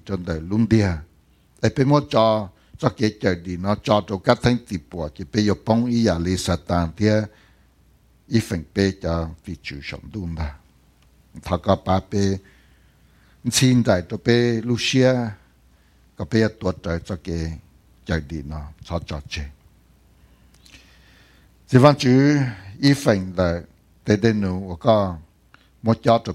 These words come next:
bé, và có bé, và tu trò tỷ thái chua tu. Ai văn chữ,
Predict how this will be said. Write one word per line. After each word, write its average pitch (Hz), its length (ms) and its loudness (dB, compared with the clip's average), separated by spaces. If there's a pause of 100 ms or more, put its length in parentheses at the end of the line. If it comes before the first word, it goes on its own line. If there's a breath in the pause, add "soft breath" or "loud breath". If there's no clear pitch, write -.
bé, 107 320 2
và 92 120 -2
có - 140 -16 (100)
bé, 101 180 0 (680)
và 98 160 -2 (360)
tu 110 200 -4
trò 98 200 0
tỷ 92 260 -6 (100)
thái 90 260 0
chua 101 300 0
tu. 87 400 -8 (2000 soft breath)
Ai 101 100 0
văn 107 200 4
chữ, 92 300 -4